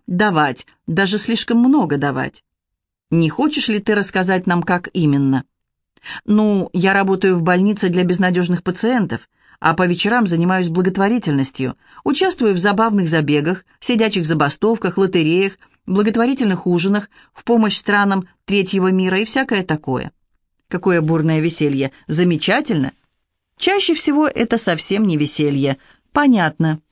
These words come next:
«Могу себе представить», успокоительно прожурчала Пэмми и послала Анне очередное сообщение. «Так ты нашла Сильвию?»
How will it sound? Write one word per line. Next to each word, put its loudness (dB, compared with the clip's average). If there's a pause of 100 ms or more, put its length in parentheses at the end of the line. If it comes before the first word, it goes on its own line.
(400)
«Могу 0
себе -2
представить», -2 (260)
успокоительно 0
прожурчала -2
Пэмми 0 (220)
и -2
послала 0
Анне 2
очередное 0
сообщение. 0 (260)
«Так -2
ты 0
нашла 0
Сильвию?» -2